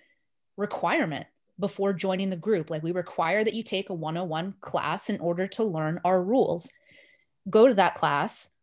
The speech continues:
learn the rules, and see if you, A, sort of click with the leader of that group,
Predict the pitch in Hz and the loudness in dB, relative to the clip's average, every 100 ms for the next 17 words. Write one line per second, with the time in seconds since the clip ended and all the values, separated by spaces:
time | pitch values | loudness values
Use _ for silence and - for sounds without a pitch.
0 | - 190 208 254 196 151 180 202 202 202 | 0 4 6 6 4 2 -2 -2 -2 -2
1 | - 254 262 262 254 254 254 - 190 196 | -2 0 0 0 0 2 4 2 2 2
2 | 214 240 247 - _ _ _ _ _ _ | 4 2 0 -4 _ _ _ _ _ _
3 | _ - 240 196 - - 208 214 - - | _ -8 -4 -4 -4 0 0 0 -4 -4
4 | 226 208 202 190 196 220 233 240 240 247 | -4 -4 -4 -2 0 0 2 2 0 2
5 | 277 302 | 0 0